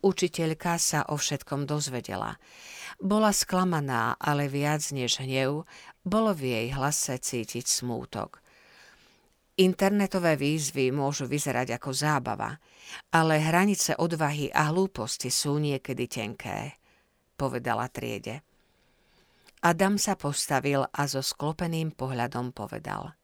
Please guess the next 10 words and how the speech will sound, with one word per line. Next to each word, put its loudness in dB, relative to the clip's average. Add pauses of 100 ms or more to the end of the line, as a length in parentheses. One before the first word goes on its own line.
(720)
„Chcel 0
som 0
byť -6
cool, -2 (580)
ale 4
nakoniec -2
som -2
vyzeral -4
ako -8
hlupák. -4